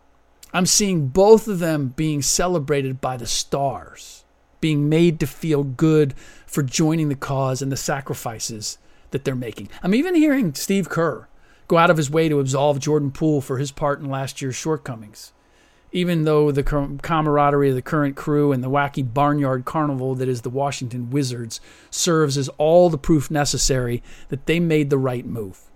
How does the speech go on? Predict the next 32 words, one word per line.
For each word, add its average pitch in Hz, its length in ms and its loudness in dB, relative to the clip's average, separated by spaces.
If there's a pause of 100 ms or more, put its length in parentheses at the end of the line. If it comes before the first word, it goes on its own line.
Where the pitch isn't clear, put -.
(960)
And 147 440 4 (500)
that 170 160 -2
Jordan 170 420 4
certainly 135 680 -2 (420)
was 127 680 -2 (180)
a - 120 -6
deterrent 131 600 -4
to 143 100 -6
them 131 200 -2
coming 127 320 -6
together 117 440 -10 (160)
last 107 340 -14
year. - 200 -20 (140)
Now, 156 240 -4 (800)
why, 180 600 0 (240)
why 160 440 -4
would 156 260 -2
Kerr 151 520 4
talking 139 420 -4
about 123 340 -6
Jordan 135 380 0
that 117 240 -10
way, 107 420 -16 (420)
why 135 380 -6
would 131 340 -2
that 135 380 -6
be 135 140 -4
a 123 80 -8
point 123 460 -6 (100)
in 131 160 -6
the 127 60 -6
favor 120 720 -6